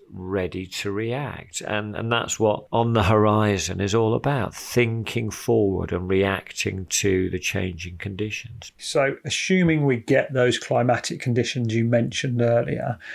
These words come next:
Speaker 2: how do we take charge of the situation?
Speaker 1: Well, um, in terms of proactively reducing the risk, uh, or as we would call it, forming an agronomic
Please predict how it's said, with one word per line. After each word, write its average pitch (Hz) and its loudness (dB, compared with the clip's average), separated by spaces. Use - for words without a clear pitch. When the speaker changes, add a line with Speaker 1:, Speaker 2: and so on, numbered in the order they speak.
Speaker 2:
how 143 4
do 135 6
we 135 6
take 127 2
charge 123 6
of 117 -4
the 120 0
situation? - -4
Speaker 1:
Well, 127 6
um, 131 4
in 139 0
terms 147 4
of 120 2
proactively 131 4
reducing 110 0
the 92 0
risk, 90 -6
uh, 95 2
or 107 4
as 95 0
we 92 0
would 87 -4
call 104 -2
it, - -4
forming 98 -4
an 95 -8
agronomic 95 -8